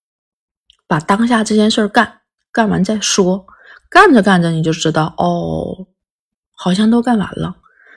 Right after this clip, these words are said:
好像这件事儿就自然而然的迎刃而解了。自信心其实也会慢慢的建立起来。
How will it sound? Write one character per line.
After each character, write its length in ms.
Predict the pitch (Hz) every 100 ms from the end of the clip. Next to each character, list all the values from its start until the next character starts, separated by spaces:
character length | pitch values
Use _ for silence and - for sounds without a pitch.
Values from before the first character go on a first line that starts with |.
| _
好 160 | -
像 160 | 196 214
这 100 | 240
件 160 | 233 220
事 140 | 247
儿 160 | 220 196
就 560 | - 220 185 165 -
自 160 | - 247
然 120 | 214
而 120 | 196
然 220 | 196 151 165
的 280 | 180 185 _
迎 160 | 165 160
刃 80 | 175
而 180 | 156 147
解 160 | 156 -
了。 240 | - - _ - _ _ _ _ _ -
自 200 | - 220
信 200 | 226 226
心 200 | 220 220
其 180 | - 185
实 120 | 180
也 60 |
会 160 | - 160
慢 200 | 175 175
慢 120 | 170
的 80 | 165
建 240 | 185 202
立 60 | 175
起 180 | -
来。 60 | -